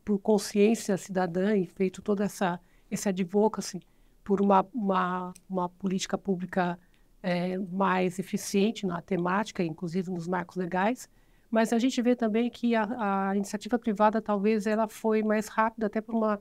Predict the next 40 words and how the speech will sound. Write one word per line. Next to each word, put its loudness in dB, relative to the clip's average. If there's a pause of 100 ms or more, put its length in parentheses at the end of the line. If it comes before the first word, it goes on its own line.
pressão 2
de 0
consumidor, 0 (640)
e 2
esse 2
mesmo 4
nível 2
de 0
qualificação -4
a 0
gente -4
não 2
tem 0
na 0
administração -4
pública. -4 (460)
Eu -2
acho -2
que 0
é 4
mais 4
um 2
tema 2
que -2 (160)
coloca 0
em -2
voga 0
o -14
quanto 2
a 0
gente -6
tem -2
capacidade 0
nos -4
nossos -2
governos -2
de -12
formar 2
gestores -4
públicos -16